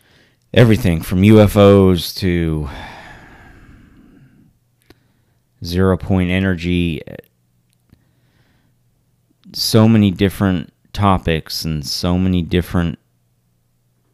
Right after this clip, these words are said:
people I wanna talk to and perspectives and flat earth and religion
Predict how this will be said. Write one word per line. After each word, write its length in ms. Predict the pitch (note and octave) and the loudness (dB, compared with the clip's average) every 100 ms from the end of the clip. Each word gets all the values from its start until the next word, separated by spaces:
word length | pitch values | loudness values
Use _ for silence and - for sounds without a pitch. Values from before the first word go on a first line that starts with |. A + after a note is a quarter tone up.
| _ _ _ - | _ _ _ 0
people 340 | A2+ - F#2+ | 0 0 0
I 140 | F2 | 0
wanna 260 | D#2+ E2+ E2 | 0 0 -2
talk 380 | D2+ D#2+ D#2 - | -2 -4 -4 -6
to 360 | - C#2+ B1+ C2 | -6 -6 -6 -10
and 280 | C2+ C2+ - _ _ _ _ _ _ _ _ _ _ _ _ _ _ _ _ _ _ _ _ _ _ _ | -10 -12 -14 _ _ _ _ _ _ _ _ _ _ _ _ _ _ _ _ _ _ _ _ _ _ _
perspectives 1000 | G2+ F2 - G#2 F#2+ E2+ C#2+ B1 - - | -4 -4 0 0 0 -4 -4 -6 -12 -8
and 360 | C2+ C2 C2+ - _ | -8 -8 -10 -16 _
flat 380 | - G2+ G2 G2+ | -6 0 2 2
earth 540 | E2+ F#2 D2 C2 - | 0 0 -2 -6 -14
and 340 | C#2 B1+ A#1 - _ _ _ _ _ _ _ _ _ _ _ _ _ _ _ _ _ _ _ | -14 -12 -14 -18 _ _ _ _ _ _ _ _ _ _ _ _ _ _ _ _ _ _ _
religion 760 | F2+ F2+ G#2+ F2+ E2 C2+ B1+ | -4 2 2 2 -4 -4 -10